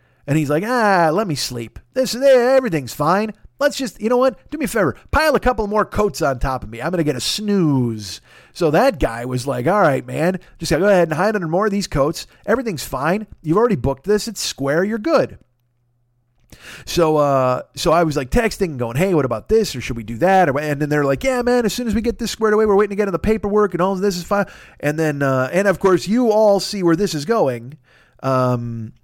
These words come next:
finally, I, I waited another, like, four days, and then I texted and I said, "Hey, look," uh, and again, I was, uh,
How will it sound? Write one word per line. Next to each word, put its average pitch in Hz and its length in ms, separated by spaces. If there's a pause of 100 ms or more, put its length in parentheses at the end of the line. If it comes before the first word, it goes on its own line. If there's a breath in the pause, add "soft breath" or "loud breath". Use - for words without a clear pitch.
(100)
finally, 185 680
I, 139 260
I 139 100
waited 139 280
another, 147 280
like, 135 140
four 147 420
days, 131 540
and 123 180
then 123 120
I 120 80
texted 156 400
and 123 80
I 123 60
said, 123 160
"Hey, 202 180
look," 123 400 (800 soft breath)
uh, 120 500 (120)
and 165 260
again, 185 160
I 147 140
was, 170 260 (100)
uh, 156 120